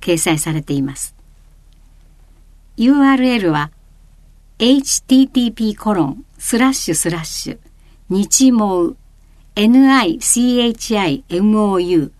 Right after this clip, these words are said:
ドットオーアールジースラッシュノーティス、ノーティススラッシュフェスティバル、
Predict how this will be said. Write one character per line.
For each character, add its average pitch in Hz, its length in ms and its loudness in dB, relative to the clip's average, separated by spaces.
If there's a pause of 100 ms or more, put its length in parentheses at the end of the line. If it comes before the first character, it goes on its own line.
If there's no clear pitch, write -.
(140)
ド 170 200 0
ッ 160 60 -14 (160)
ト 180 200 -4 (640)
オ 240 240 2
ー 233 100 2
ア - 20 2
ー 220 60 0
ル 214 100 -2
ジ 170 380 -6
ー - 380 -20
ス - 200 -4
ラ 220 120 0
ッ - 20 -4
シ - 360 -8
ュ - 40 -14 (540)
ノ 233 260 2
ー - 40 -2
テ - 120 -6
ィ 143 60 -4
ス、 - 340 -6 (560)
ノ 240 640 2
ー - 20 -18
テ - 160 -4
ィ 220 500 0
ス 180 600 -2 (500)
ス - 200 -4
ラ 220 80 2
ッ 214 40 -2
シ - 300 -6
ュ - 60 -14 (560)
フ - 240 -2
ェ 269 60 4
ス - 100 -4
テ 180 160 -2
ィ - 20 -4
バ 135 160 -4
ル、 131 140 -18